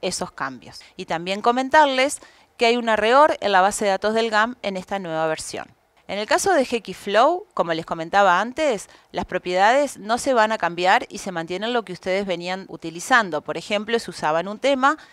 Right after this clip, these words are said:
ese tema se va a seguir manteniendo. Pero sí los componentes compilados de Gkflow que se distribuyen con esta versión se van a ver con el design system de Unánimo.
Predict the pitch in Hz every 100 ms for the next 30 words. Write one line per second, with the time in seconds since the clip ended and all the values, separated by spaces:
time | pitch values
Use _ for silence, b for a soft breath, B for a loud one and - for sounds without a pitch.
0 | B - 214 220 220 226 247 - - 214
1 | 196 - 185 185 185 208 196 170 160 139
2 | 131 - b b 180 185 190 311 339 320
3 | 262 220 208 202 196 160 - - 170 156
4 | 165 175 202 220 208 208 202 202 240 226
5 | 175 151 151 139 151 165 190 233 - 139
6 | 131 147 175 202 220 - 247 240 262 B
7 | B B - 226 214 208 220 226 226 254
8 | _ - 240 247 - 208 196 - 202 202
9 | 185 - 190 185 - 147 156 143 113 78
10 | 127